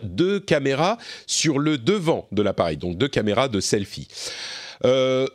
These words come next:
c'est des beaux appareils, hein. Euh, vous, vous êtes, euh, client, je sais que vous êtes tous les deux sur iPhone. Ah non, Marion, t'es peut-être sur Android,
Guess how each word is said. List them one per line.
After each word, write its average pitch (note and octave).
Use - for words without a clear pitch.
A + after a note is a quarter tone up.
c'est G#2+
des F#2+
beaux B2
appareils, D3+
hein. F#3+
Euh, A2+
vous, B2
vous B2
êtes, C3
euh, C3
client, D#3+
je D3+
sais A2+
que F#2
vous G2
êtes G2
tous -
les G2
deux G#2
sur -
iPhone. F#2+
Ah F3+
non, C4
Marion, F#3+
t'es F3+
peut-être C#4+
sur F3
Android, B2+